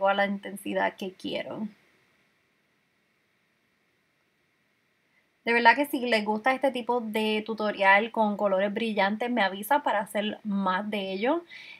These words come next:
Eh, me encanta a veces hacer esto porque es bien fun utilizar mucho color.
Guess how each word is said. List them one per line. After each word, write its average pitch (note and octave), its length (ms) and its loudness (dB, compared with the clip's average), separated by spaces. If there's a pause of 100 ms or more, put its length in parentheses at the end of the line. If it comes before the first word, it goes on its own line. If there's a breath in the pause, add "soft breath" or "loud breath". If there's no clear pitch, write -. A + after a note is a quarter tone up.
Eh, G3+ 440 0 (300)
me A3 160 -2
encanta A3+ 520 4
a C#4+ 200 8
veces A3 240 2
hacer C#4 220 2
esto B3+ 200 0
porque B3 200 0
es G#3 80 -2
bien A3+ 260 -6
fun G#3+ 440 0
utilizar G3 480 -2
mucho G3 280 -8
color. F3 380 -2